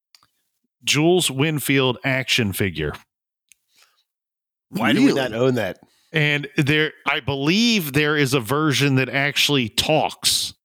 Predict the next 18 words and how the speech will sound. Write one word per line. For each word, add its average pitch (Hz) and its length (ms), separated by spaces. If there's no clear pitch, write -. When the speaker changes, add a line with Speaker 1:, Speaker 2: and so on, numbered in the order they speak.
Speaker 1:
Um, 233 460
Speaker 2:
<laughs> - 0
Oh, 180 220
Speaker 1:
like, 151 140
Speaker 2:
oh, 185 40
Speaker 1:
if 175 100
you're 175 140
Speaker 2:
please. 185 60
Speaker 1:
willing 202 180
to 170 80
pay 175 240
up, 196 200
that 160 120
there's 170 240
a 165 80
version 160 460
that 147 200
talks. - 600